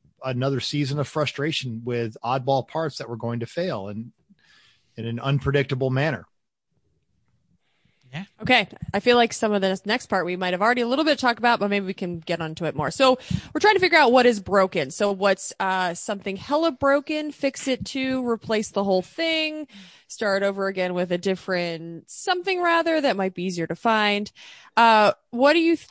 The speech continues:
Speaker 3: trying to find that you are ending, usually end up fixing at or replacing at the track? You can do that now. Wheel bear-, wheel bearings, ball joints, brake pads, et cetera. Uh, beyond just replacing wear items, bigger changes you can make to avoid that issue in the future. Kind of what we were talking about before.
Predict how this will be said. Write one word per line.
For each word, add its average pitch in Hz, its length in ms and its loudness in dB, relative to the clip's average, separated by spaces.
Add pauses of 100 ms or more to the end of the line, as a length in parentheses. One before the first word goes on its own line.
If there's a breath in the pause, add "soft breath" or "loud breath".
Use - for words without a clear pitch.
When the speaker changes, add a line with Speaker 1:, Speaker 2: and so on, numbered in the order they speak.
Speaker 3:
trying 285 240 2
to 254 60 -2
find 214 460 0
that 214 140 -10
you 208 120 0
are 196 240 2
ending, 196 420 0
usually 226 400 0
end 214 140 -4
up 190 140 -4
fixing 208 420 -4
at 185 280 2
or 185 180 0
replacing 320 440 0
at 247 80 -2
the 233 60 -4
track? 196 440 0
You 202 140 -4
can 196 160 -6
do 202 140 -2
that 175 200 -2
now. 170 340 0
Wheel 175 260 0
bear-, 175 420 -2 (400 loud breath)
wheel 311 280 2
bearings, 202 420 2
ball 190 240 4
joints, 185 360 -2
brake 185 320 -2
pads, 180 340 -2
et 175 100 -10
cetera. 175 500 -10 (320 soft breath)
Uh, 185 200 0
beyond 202 460 4
just 196 220 0
replacing 180 480 0
wear 208 180 4
items, 202 460 2
bigger 175 320 -2
changes 180 500 -6
you 180 60 -10
can 180 140 -6
make 220 200 2
to 226 80 2
avoid 180 260 2
that 170 100 4
issue 165 180 0
in 175 60 0
the 214 60 2
future. 190 300 2
Kind 208 200 2
of 196 40 0
what 185 120 4
we 165 60 2
were 175 120 4
talking 175 260 -2
about 165 100 0
before. 170 360 0